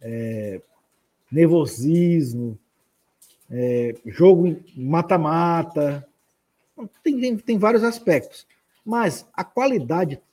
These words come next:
técnica, principalmente individual, v-, v-, vamos, vamos deixar de lado um pouco a análise coletiva, a análise de time, a análise, assim,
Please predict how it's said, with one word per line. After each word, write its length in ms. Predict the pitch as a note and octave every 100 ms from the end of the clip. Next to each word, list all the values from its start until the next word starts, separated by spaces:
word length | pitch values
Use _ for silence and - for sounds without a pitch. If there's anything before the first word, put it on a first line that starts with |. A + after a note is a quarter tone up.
| _ _ _
técnica, 600 | F#3 G#3 G#3 C#3+ - A2 F#2 _ _ _ _ _ _ _ _ _ _ _ -
principalmente 800 | A#3 C4 - F3+ D#3+ D#3 - _ G3+
individual, 1040 | D4 C#4 E3+ F3 C#3 B2+ E3 D#3 G#2+ G2+ -
v-, 800 | C3 A2+ A2+ A#2 A#2+ - C3 C#3
v-, 200 | A#2 C3+
vamos, 380 | C3+ F3 F3 A#2+
vamos 180 | E3+
deixar 260 | D#3 - D#3
de 100 | C#3+
lado 220 | C3+ C#3+
um 40 | A#2
pouco 460 | - D#3 D#3 - - _ _ _ -
a 140 | C#3
análise 380 | D3 C#3+ D3 C3+
coletiva, 760 | C#3+ C#3 B2 - C#3 D#3+ A#2+ B2+
a 20 |
análise 380 | B2+ C#3 A#2 B2+
de 160 | C3
time, 600 | - - D3 D3+ B2+ A#2 _ - _ _ _
a 100 | B2
análise, 640 | B2+ C3 B2+ C#3 C3+ C3
assim, 520 | A#2 - C3 C3 B2